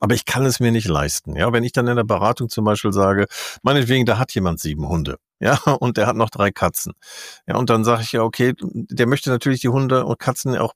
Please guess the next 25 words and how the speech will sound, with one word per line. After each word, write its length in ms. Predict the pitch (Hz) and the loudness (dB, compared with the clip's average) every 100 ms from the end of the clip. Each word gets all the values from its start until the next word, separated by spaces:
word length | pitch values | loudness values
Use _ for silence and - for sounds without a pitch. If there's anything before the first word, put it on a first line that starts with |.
| _ | _
premiummäßig 800 | - 127 131 127 123 123 - 123 | -2 0 2 2 2 0 0 -2
ernähren. 400 | 131 151 156 76 | 0 2 2 2
Und 120 | 78 | 0
wenn 100 | 87 | 0
ich 100 | 101 | 0
dem 140 | - 110 | 0 2
dann 100 | 104 | 2
Vorschläge 640 | - 113 135 - 98 92 | 0 -6 -6 0 0 2
mache, 280 | 98 110 104 | 0 -2 0
was 160 | 104 - | 0 2
er 60 | |
nehmen 320 | 95 92 87 | 2 2 0
kann, 280 | - - 107 | -4 0 2
dann 160 | 113 101 | 2 2
hörst 220 | 101 - | 2 0
du 60 | 107 | -2
schon 180 | 107 | -2
so, 80 | 101 | -2
"Boah, 140 | 95 95 | 0 0
das 160 | 90 | 0
kann 140 | - 92 | 0 0
ich 80 | 90 | 2
mir 80 | |
nicht 160 | 82 73 | 0 0
leisten. 340 | 65 64 - | -2 -2 -6